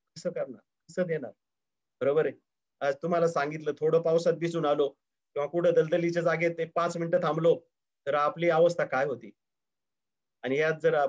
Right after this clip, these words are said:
फोटोमध्ये जर तुम्ही पाहिले, इकडं उज-, उजवीकडे पण बघा, या गायीची अवस्था काय. म्हणजे हे जर फोटो पाहिले तर नक्कीच आपल्याला याची, अ,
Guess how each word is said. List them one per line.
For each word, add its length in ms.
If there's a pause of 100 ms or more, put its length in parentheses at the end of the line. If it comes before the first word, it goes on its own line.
फोटोमध्ये 380
जर 160
तुम्ही 220
पाहिले, 280
इकडं 220
उज-, 360
उजवीकडे 460
पण 160
बघा, 220 (360)
या 80
गायीची 300
अवस्था 320
काय. 220
म्हणजे 1000
हे 160
जर 140
फोटो 300
पाहिले 320
तर 460
नक्कीच 360
आपल्याला 560 (380)
याची, 460 (280)
अ, 60